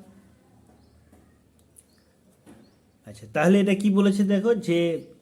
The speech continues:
একটি ঘনক এবং একটি পৃষ্ঠতলের ক্ষেত্রফলের, আহ, সমান। তাহলে ধরি ঘনকের বাহুর দৈর্ঘ্য,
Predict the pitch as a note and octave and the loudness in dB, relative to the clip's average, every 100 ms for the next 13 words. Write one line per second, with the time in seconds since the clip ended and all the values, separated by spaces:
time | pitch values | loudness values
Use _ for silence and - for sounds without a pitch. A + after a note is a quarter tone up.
0 | _ _ _ _ _ _ _ _ _ _ | _ _ _ _ _ _ _ _ _ _
1 | _ _ - C#3+ F#3 - D#3 F#3+ G#3+ A3 | _ _ -12 -2 -2 0 0 2 4 4
2 | G#3+ G3 G#3+ G#3 F#3 - G3+ G3+ G#3+ A3 | 4 4 2 0 -2 -2 0 2 2 -2
3 | - - F3+ - F#3+ F#3+ A3+ B3 - - | -8 -4 -4 0 -2 2 2 0 -6 -20
4 | - E3+ F3 E3 D3 - F#3 D#3 A#2 B2+ | -16 -8 -4 -4 -8 0 2 2 0 -2
5 | D#3+ C#3+ D#3 F#3+ F#3 F3+ - - - - | -2 0 4 6 4 2 -4 -18 -20 -20
6 | _ _ - _ _ _ _ _ _ _ | _ _ -20 _ _ _ _ _ _ _
7 | _ _ _ B2 A#2+ D#3 D#3+ F3 F3+ F3+ | _ _ _ -10 -4 -2 -2 2 4 2
8 | F3 - - _ _ _ _ - _ _ | 0 -14 -20 _ _ _ _ -20 _ _
9 | _ - _ _ _ C3 C3 D3 D3+ F3 | _ -20 _ _ _ -12 -6 -4 -2 -4
10 | - D#3+ C3+ D3+ A#3 | -2 -2 -2 -6 -6